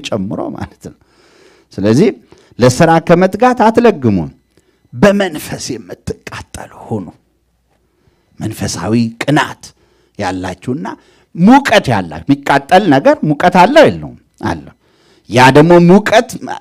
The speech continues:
ማለት ያፍታታል። አሁን በቆፈን በብርድ ውስጥ ምን ይሰራል? እጃችን በጣም ከበረደን ይጨብጣል፣ ይይዛል።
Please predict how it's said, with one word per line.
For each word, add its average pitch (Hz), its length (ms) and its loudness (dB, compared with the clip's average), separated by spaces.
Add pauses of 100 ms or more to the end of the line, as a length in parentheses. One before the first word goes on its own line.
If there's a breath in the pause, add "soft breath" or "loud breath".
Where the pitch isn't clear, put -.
(220)
ማለት 226 380 4
ያፍታታል። 139 760 0 (380 soft breath)
አሁን 170 260 4
በቆፈን 151 720 4
በብርድ 147 420 2
ውስጥ - 200 -2
ምን 127 160 0
ይሰራል? - 560 -12 (1000)
እጃችን 143 480 -2
በጣም 320 360 0
ከበረደን 120 540 2
ይጨብጣል፣ 180 580 -2
ይይዛል። 139 400 2